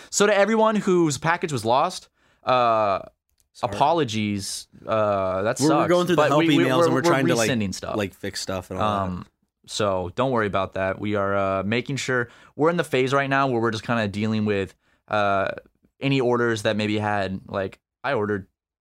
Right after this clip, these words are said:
Speaker 1: two patches and I only got one, or, like, their sh-, package was lost. We're dealing with all that and making sure everyone is happy.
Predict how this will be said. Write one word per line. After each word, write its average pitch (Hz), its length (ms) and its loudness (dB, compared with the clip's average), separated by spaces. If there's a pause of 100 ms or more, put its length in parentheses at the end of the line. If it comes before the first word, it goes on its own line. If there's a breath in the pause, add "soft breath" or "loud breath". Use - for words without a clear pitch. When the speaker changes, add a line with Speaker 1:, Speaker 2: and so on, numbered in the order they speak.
(360)
Speaker 1:
two 226 120 -4
patches 135 400 -4
and 139 80 -4
I 143 40 -2
only 151 140 -4
got 160 180 0
one, 139 400 -4
or, 110 140 -2
like, 101 300 -4
their 107 120 -6
sh-, - 100 -16 (500)
package 104 340 -4
was 98 120 -10
lost. 95 260 -4
We're 147 80 -2
dealing 139 200 -2
with 117 100 2
all 107 80 0
that 104 180 0
and 101 180 -2
making 101 200 -6
sure 110 160 -2
everyone 110 240 -2
is 101 60 -6
happy. 95 480 -6